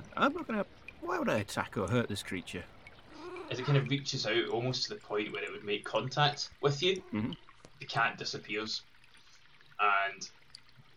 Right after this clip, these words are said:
Speaker 2: back, basically back, um, to the original pillar where it came down from, you now see a second cat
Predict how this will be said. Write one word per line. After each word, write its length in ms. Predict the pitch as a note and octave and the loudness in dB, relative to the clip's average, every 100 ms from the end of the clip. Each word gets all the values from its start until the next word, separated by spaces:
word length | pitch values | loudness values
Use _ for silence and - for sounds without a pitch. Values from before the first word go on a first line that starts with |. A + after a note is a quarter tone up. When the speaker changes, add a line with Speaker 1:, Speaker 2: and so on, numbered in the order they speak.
| - - - - | -20 -20 -20 8
Speaker 2:
back, 220 | B2 A2 | 8 10
basically 320 | B2+ A#2+ A#2+ | 6 4 2
back, 340 | A2+ A2 G#2+ - | 4 4 4 -2
um, 520 | G#2 G#2 G2+ G2 - - | 4 4 4 -2 -12 -8
to 100 | - | 0
the 300 | G#2 G2 - A2 | 2 2 0 2
original 400 | C3 C3 A2+ G#2+ - - - - | 4 4 2 0 -6 -16 -20 0
pillar 180 | A2 A2 | 2 4
where 100 | G#2 | 2
it 100 | - | 0
came 120 | G#2 | 0
down 200 | A2+ C3 | 2 2
from, 220 | C3+ B2 A2 | 4 2 2
you 80 | |
now 160 | G#2 G#2 | 0 0
see 440 | - - G2 F#2+ - - - - - - | 0 -2 -6 -12 -18 -20 -20 -20 -20 -18
a 60 | - | -6
second 440 | - A2 - A#2 | 0 2 2 -4
cat 320 | A2+ G#2+ - | -2 0 0